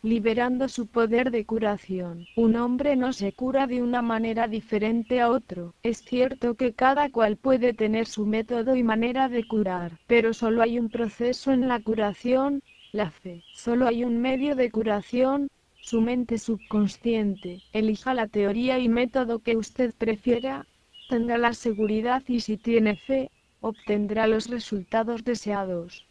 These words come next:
Breve síntesis sobre Paracelsus. Philippus Paracelsus, alquimista y médico suizo famoso, mil cuatrocientos noventa y tres,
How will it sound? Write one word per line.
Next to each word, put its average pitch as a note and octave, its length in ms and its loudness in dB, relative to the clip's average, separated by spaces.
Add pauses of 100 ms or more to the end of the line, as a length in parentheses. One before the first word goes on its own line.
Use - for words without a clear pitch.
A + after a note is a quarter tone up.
Breve A3 400 2
síntesis C4 840 0
sobre A3 340 -2
Paracelsus. A3+ 760 -2
Philippus A3 600 -4
Paracelsus, A3+ 1040 -2 (320)
alquimista A3 720 0
y A#3 80 0
médico B3+ 500 0
suizo A3 460 -2
famoso, A3 640 0 (300)
mil B3 280 0
cuatrocientos A#3 840 -2
noventa A3+ 540 2
y G3+ 80 -2
tres, C4+ 560 -2